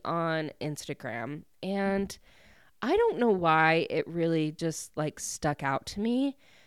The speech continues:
Um, but let me pull it up really quick. So <laughs> it, I, I found it off of Sisters Village on Instagram, and it says, "Twenty twenty-three equals seven.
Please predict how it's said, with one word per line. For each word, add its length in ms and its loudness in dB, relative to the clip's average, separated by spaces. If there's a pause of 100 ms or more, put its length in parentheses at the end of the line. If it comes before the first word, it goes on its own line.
(160)
Um, 360 0
but 180 -2
let 180 -2
me 400 -2 (340)
pull 300 -4
it 160 -2
up 260 -6
really 220 -4
quick. 640 -8 (2250)
So 520 4
<laughs> 40 -12
it, 380 -2 (160)
I, 380 0 (100)
I 160 -2
found 320 2
it 100 2
off 300 -2
of 240 2
Sisters 640 -4
Village 580 -2
on 260 -4
Instagram, 720 -10 (580)
and 460 4
it 100 0
says, 240 2
"Twenty 320 -2
twenty-three 580 -2
equals 400 -4
seven. 640 -6